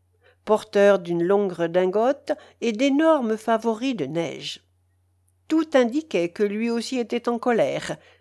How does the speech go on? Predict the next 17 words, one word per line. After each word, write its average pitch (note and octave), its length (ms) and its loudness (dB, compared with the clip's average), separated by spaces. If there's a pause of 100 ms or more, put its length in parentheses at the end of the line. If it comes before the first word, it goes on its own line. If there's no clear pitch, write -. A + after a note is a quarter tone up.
(140)
et A3 160 6
il A3+ 100 0
ne A3 120 2
cessait A3 400 -2
de A3 100 -2
marmonner. G#3+ 720 -2 (1080)
La D#3 120 -4
menace G3+ 480 2
du C3 140 -12
maître G#3 500 -2
fut A#3 180 -4
le F3 100 0
signal F#3 520 0
d'une A3 200 -6
prise A#3 320 -6
de A#3 120 0
bec. « D3 400 -6